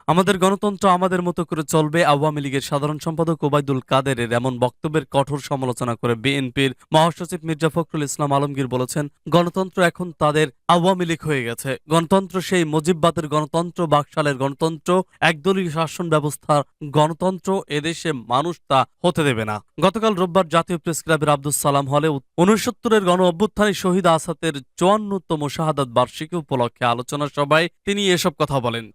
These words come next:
তিনি বলেন, "অনেকেই আশা করেছেন আরো তীব্র গতিতে আন্দোলন চলবে। অবশ্যই হবে। আন্দোলনের একটা নির্দিষ্ট ধারা আছে, তার একটি নির্দিষ্ট বিজ্ঞান আছে, একটা নির্দিষ্ট কেমিস্ট্রি আছে।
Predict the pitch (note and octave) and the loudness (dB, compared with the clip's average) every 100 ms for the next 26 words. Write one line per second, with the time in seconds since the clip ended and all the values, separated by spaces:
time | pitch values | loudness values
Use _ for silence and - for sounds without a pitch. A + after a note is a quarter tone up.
0 | - E3+ F3+ F#3+ F#3 G#3 _ D#3+ A#3 C4 | -6 -2 0 0 0 -4 _ 2 2 0
1 | C4+ A#3 F3+ - G#3 G3 F#3 - F#3+ E3+ | 2 4 2 0 -6 -4 -4 -2 -4 2
2 | D#3 D#3 - G3 D#3+ F3 C#3 D3 D#3+ F#3 | 0 0 -4 -8 -2 -2 0 -4 -2 2
3 | D#3 D3 C#3+ C3 A2+ C3 A#2 A#2 C3 D3 | 2 0 -2 -4 -2 -4 -2 -2 0 0
4 | F3+ F#3+ E3 D#3 E3 F#3+ - D#3 D3+ D3+ | -2 -2 0 0 0 -2 -2 -4 -2 -2
5 | C#3+ C#3 B2+ - B2+ B2 B2+ C3+ D3+ - | -2 -2 -2 -2 -4 -4 -6 -6 -6 -2
6 | E3 - - C#3 B2+ C#3+ B2+ A2+ - B2+ | -2 -2 -8 -2 2 4 2 0 -6 -8
7 | A#2 - D#3 D3+ F3 - E3+ D3+ D#3 D3+ | -8 0 2 2 -2 -8 -6 -6 -4 -6
8 | - C#3 C#3 B2+ D3+ D#3 - F3 E3+ C#3+ | -6 -4 -4 0 0 0 0 -4 -2 -6
9 | - C#3+ B2+ C3 C3 C#3+ - C#3+ - C3+ | -4 -2 -2 -4 -6 -8 -6 -6 -2 -2
10 | C#3+ D3+ - C#3+ B2+ A2+ - A#2 | 0 -4 -4 -2 0 0 -2 -6